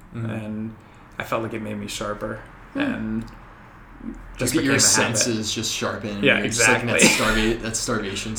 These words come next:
Speaker 1: state.
Speaker 2: creative juices would just flow when I
Speaker 1: All the,
Speaker 2: needed
Speaker 1: the
Speaker 2: some food.
Speaker 1: lines are sharper. And just
Speaker 3: I think that's what they, they say that with, um, intermittent fasting, that that's one of the benefits, though.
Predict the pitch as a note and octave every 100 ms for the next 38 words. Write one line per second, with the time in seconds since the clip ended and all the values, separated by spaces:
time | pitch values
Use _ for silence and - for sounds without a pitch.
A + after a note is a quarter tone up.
0 | - A#2+ D3 C#3 C#3 C3 B2 B2+ B2+ A#2
1 | A2 A2 G#2+ - A#2 A2 G#2+ A#2 B2 A#2+
2 | A2+ A#2+ A#2+ G#2+ A2 A2 A2+ A#2 A2 G2
3 | - A#2+ G2 G2+ G#2+ G2+ G2 - - D#4
4 | C5+ C#5+ C#5+ C5+ A4 F4+ B3+ D4 D4+ D#4+
5 | D#4 D4+ A#3 A#3 A#3 B3 A3 G3 G#3 A3+
6 | A3 G3 G#3 G#3 G#3 A3+ G3 F#3 G3 G3+
7 | A#3 A3 G3 F#3 F#3 G#3 A#3 E3 - -
8 | - A2+ F#3+ G3+